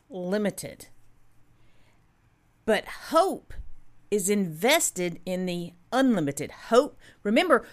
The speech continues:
when we have hope, when we invest in hope, when we take purposeful action in hope, we turn the impossible into our possible. I read recently that, um, everything is impossible.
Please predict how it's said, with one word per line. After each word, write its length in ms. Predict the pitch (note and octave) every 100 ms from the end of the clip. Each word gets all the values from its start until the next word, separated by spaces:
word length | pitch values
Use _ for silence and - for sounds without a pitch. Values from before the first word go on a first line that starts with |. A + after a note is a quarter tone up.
| - -
when 180 | A3+
we 140 | C4 E4+
have 280 | C4+ D4+ C4
hope, 500 | - - A#3 - - - -
when 160 | A3 G#3+
we 180 | C#4+ D4+
invest 480 | A#3 A#3 C#4 -
in 140 | C4 A#3+
hope, 300 | C4 C#4 -
when 160 | G3+
we 160 | A3 B3+
take 580 | - - C4+ C4+ - -
purposeful 580 | C4+ C4 C4+ - A3 -
action 460 | A3 - - A#3 G3+ -
in 240 | A#3 G3+ - -
hope, 280 | F4+ - - - -
we 160 | B3+ C4+
turn 680 | - - C#4 D#4 D4 C4 A#3 -
the 280 | F#3+ A#3 A3+
impossible 720 | C4+ C#4+ B3 G#3 A#3 G3 G3+ -
into 280 | G#3+ G3
our 120 | F3+ E3+
possible. 600 | - - - E3+ - - - - - -
I 40 |
read 340 | F#3+ A#3+ A#3+ G3
recently 500 | A3 A3+ F3 G3 F#3+
that, 440 | F#3 F3+ - - -
um, 380 | F#3 F3+ E3+ D#3+ - - - - - D#3+ - -
everything 540 | C#4 D4 D#4 - G#3+ F3+
is 120 | D#3
impossible. 640 | E3 D#3 - - -